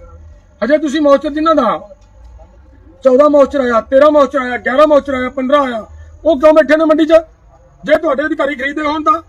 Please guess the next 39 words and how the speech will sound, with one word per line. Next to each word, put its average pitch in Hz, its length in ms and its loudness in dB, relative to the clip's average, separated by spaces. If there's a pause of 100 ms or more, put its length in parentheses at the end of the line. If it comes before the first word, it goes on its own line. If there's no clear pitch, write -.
(920)
ਤੋ 320 160 -4
ਜਿਹੜੇ 302 340 2
ਲੋਕ 294 420 0
ਇੰਨੇ 302 220 0
ਦੁਖੀ 277 280 -6
ਹੋਏ 277 180 -4
ਪਏ 269 180 -8
ਨੇ, 302 140 0
ਲਗਾਤਾਰ 302 600 0
ਦੁਖੀ 294 200 -6
ਹੋਏ 269 140 -6
ਪਏ 269 180 -12
ਨੇ, 302 100 -2
ਮੰਡੀ 277 280 -6
ਅਫਸਰਾਂ 294 320 -2
ਦੇ 302 100 0
ਦੁਖੀ 277 180 -8
ਹੋਏ 277 120 0
ਪਏ 262 180 -6
ਨੇ 277 100 0 (460)
ਔਰ 294 120 -2
ਪ੍ਰਸ਼ਾਸਨਿਕ 294 720 -4
ਅਧਿਕਾਰੀਆਂ 311 540 0
ਨੇ 311 220 -2 (800)
ਲਗਾਤਾਰ 311 580 0
ਇਹ 320 60 2
ਲੁੱਟ 285 200 -6
ਕਰਵਾਈ 285 360 -6
ਹੋਈ 302 100 -2
ਤੇ 302 100 -10
ਦੁਖੀ 277 200 -6
ਹੋਏ 254 140 -4
ਲੋਕਾਂ 247 300 -8
ਨੇ। 202 180 -10 (680)
ਜੇਕਰ 294 340 2
ਕੋਈ 311 160 -2
ਐਕਸ਼ਨ 269 340 -2
ਲਿਆ 208 200 -4
ਹੈ, 143 140 -8